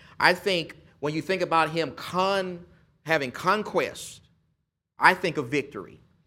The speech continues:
I think he's experiencing some success in whatever he's doing. And I'll explain that more.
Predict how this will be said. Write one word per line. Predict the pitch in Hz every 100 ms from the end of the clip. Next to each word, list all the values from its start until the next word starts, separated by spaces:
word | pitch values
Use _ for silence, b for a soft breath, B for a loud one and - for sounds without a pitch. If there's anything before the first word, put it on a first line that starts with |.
| _ _ _ -
I |
think | 147 185 165
he's | 143
experiencing | 135 160 160 143
some | 135 147
success | 139 - - 143 107 - - b b _
in | 127
whatever | 127 139 123
he's | 131 120
doing. | 131 117 90 - _ _ _ _ _ b b
And | 139
I'll | 175
explain | 185 - 180 170
that | 143 127
more. | 117 113 98